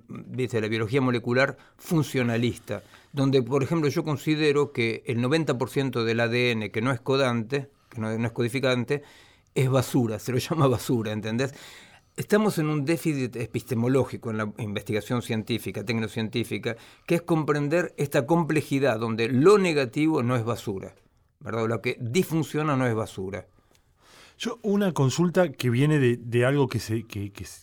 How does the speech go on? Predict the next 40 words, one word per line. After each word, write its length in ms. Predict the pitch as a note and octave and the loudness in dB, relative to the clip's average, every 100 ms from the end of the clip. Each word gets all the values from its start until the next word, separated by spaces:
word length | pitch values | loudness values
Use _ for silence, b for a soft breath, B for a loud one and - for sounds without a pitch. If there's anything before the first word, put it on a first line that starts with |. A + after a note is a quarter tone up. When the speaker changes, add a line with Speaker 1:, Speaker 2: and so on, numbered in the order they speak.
| - | -16
Speaker 2:
que, 160 | G#2 | -16
que 160 | - G#2 | -10 -10
planteaste 460 | - G#2 C#3 C3+ C3 | -4 -2 0 0 0
al 60 | |
principio, 500 | A2 G#2+ - A2 G2 | 2 0 0 -4 -2
Miguel, 300 | G2+ G#2+ A2+ | -2 -2 -2
que 140 | G#2+ B2 | 0 0
es, 160 | B2+ B B B B B - - _ _ - - | 0 B B B B B -20 -20 _ _ -20 -6
porque 260 | C3+ B2 D3 | -2 2 6
lo 120 | D#3 | 6
de 80 | D#3 | 6
las 140 | D3 | 6
máquinas, 380 | G#3 G3+ G#3+ D#3+ | 4 4 4 4
digamos, 260 | D3+ D#3 D3 | 4 6 6
es 40 | |
comprensible, 640 | - E3 E3 D#3+ G3 F#3+ E3+ | 4 4 4 4 4 4 4
es, 220 | C#3+ B2 - | 2 -2 0
es 160 | D#3+ C#3 | 2 4
debatible, 600 | C#3+ D3+ F3 D#3+ D#3+ E3+ B B B - | 4 4 2 2 2 0 B B B 2
pero 120 | E3+ | 4
hay 60 | A3 | 6
una 180 | G3+ | 6
parte 240 | G3+ G3+ G3 | 6 4 4
en 100 | D#3+ | 6
la 120 | C3 | 4
que, 300 | - A#2+ G#2 | 2 0 0
que 100 | A#2+ | 0
mencionabas 500 | A2 A2+ B2+ D#3 D#3 | 2 2 2 2 0
a 60 | C3+ | 0
Sartre 360 | - D3 C3 | 2 2 2
y 20 | B2 | 0
decías, 200 | C3+ A#2 | 0 0
"Bueno, 160 | D#3+ | 2
un 120 | D#3+ | 4
mozo 320 | F3 G3+ G#3 D#3+ | 4 4 2 4
no 200 | D3 D3+ | 6 6
es 100 | - | 4
siempre 380 | D#3+ D3 C3+ C3+ | 2 2 4 2
un 80 | B2+ | 4
mozo". 340 | A#2+ G#2 F#2+ | 2 0 -6